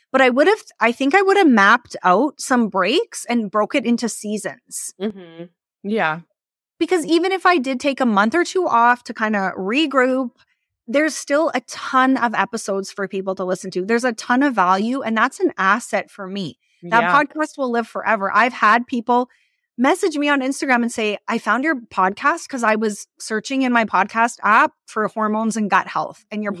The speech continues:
Speaker 1: podcast came up."
Speaker 2: And that's so niche too. How awesome is that, that people are finding you? That's, like, the power of podcasting right there.
Speaker 1: It is the power of podcasting, but I think too, you have to treat it like anything else. You have to be clear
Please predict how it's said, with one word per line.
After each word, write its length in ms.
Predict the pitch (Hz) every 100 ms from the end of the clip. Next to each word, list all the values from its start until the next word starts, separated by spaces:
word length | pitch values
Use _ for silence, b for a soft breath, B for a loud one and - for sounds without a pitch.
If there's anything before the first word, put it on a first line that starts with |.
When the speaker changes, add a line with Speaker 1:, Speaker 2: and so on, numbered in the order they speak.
| 185
Speaker 1:
podcast 320 | 175 165 -
came 200 | - 185
up." 160 | 85 - _ _ _
Speaker 2:
And 200 | 214 226
that's 240 | 240 -
so 220 | - 220 214
niche 360 | 196 190 -
too. 220 | - 196
How 200 | 165 214 -
awesome 320 | 185 202 208
is 80 | 170
that, 140 | 170
that 100 | 170
people 220 | 190 170
are 60 | 151
finding 340 | 160 160 143
you? 120 | 139 143
That's, 260 | 175 170
like, 160 | 208 214
the 60 |
power 300 | 202 180 165
of 80 | 151
podcasting 580 | - 156 - 139 - 156
right 180 | 151 156
there. 320 | 156 151 208 _ _ _ _ -
Speaker 1:
It 140 | 269
is 160 | 269 285
the 140 | 320
power 280 | 262 240 208
of 80 | 190
podcasting, 680 | 180 180 180 160 - 202 214
but 140 | 247
I 100 | 240
think 400 | 240 277 277 -
too, 340 | - 247 233 233
you 180 | 220 247
have 260 | 247 269 -
to 120 | 311
treat 240 | - 226
it 120 | 226
like 280 | 208 208 208
anything 420 | 214 214 214 208
else. 300 | 196 185 -
You 80 | 226
have 240 | 196 208 -
to 80 | 262
be 160 | 277
clear 520 | 247 - 247 233 240